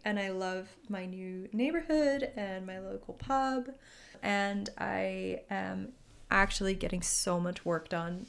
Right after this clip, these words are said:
in my home office. I am starting a new chapter, um, about hospitals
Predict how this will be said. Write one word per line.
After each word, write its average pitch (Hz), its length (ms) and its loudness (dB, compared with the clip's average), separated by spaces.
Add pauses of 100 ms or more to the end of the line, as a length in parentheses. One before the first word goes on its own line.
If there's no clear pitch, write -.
(100)
in 180 320 -4 (140)
my 185 360 -6
home 190 220 -8
office. 254 560 -6 (180)
I 190 60 -2
am 196 200 -2
starting 196 340 -4
a - 20 -4
new 185 160 -6
chapter, 180 760 -4
um, 180 400 -6
about 180 320 -8
hospitals 285 1200 -6